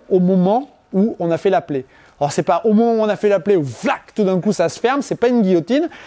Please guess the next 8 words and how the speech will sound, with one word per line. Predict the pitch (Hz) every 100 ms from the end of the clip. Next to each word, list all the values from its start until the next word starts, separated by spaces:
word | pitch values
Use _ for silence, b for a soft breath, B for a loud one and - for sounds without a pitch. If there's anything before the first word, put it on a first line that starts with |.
| B B
c'est | -
par | 226 226 226
oxydation | 185 - 196 180 277 269
que |
ça | -
se | 156
produit. | - 135 131 - _ _ B B B -
D'accord ? | 143 220 247